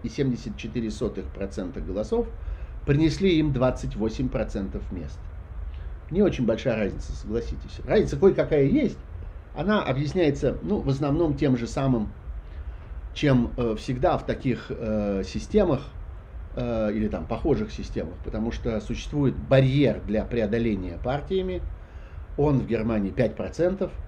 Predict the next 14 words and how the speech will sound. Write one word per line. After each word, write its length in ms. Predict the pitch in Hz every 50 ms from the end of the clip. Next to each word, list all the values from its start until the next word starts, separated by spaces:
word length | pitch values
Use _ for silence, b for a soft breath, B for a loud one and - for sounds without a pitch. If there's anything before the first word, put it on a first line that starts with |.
| - - - - - - B B B B B B B B B B - -
И, 400 | 143 135 131 127 127 123 117 110
соответственно, 460 | - 131 113 - 156 160 - - 135
существуют 500 | - - 131 - - - - 135 131 -
партии, 300 | - 131 120 107 - 120
которые 340 | 104 101 110 107 117 110 113
участвовали 520 | 110 - - 147 135 - - 120 110 107 107
в 120 | 98 101
выборах, 380 | 117 117 98 101 95 92 - -
но 80 | 107
не 240 | 107 113 135 165 190
преодолели 540 | 190 180 170 151 147 160 160 160 160 160 156
этот 180 | 147 151 139
пятипроцентный 720 | - 147 139 147 139 139 135 135 135 - 143 131 139 147 135
барьер. 380 | 131 131 131 127 127 123 120